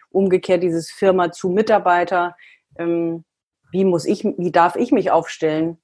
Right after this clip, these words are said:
dass ich sowohl privat als auch beruflich mich so aufstelle, dass ich, äh, die Balance halte, ne?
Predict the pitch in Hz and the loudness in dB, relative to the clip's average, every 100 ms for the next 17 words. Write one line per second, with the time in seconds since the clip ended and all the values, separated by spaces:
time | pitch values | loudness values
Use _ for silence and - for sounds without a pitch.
0 | _ - 165 165 175 - - - - 160 | _ -6 -6 -2 -6 -6 -18 -20 -8 -6
1 | 147 190 190 - 165 151 151 151 160 170 | 2 2 2 -2 0 0 0 0 0 0
2 | 170 147 - _ _ 151 139 170 - 135 | 0 -4 -4 _ _ -6 -2 -2 -2 -4
3 | 135 - _ _ _ _ _ - 147 - | -4 -14 _ _ _ _ _ -4 -4 -4
4 | - 165 160 147 - - 156 147 147 147 | -4 0 2 2 0 -2 0 0 -2 -4
5 | 143 - - 151 147 - 147 143 143 165 | -4 -16 -6 -6 -6 -10 -8 -4 0 2
6 | 165 165 165 160 - 135 131 135 202 | 4 4 2 -2 -6 -6 -6 -6 -6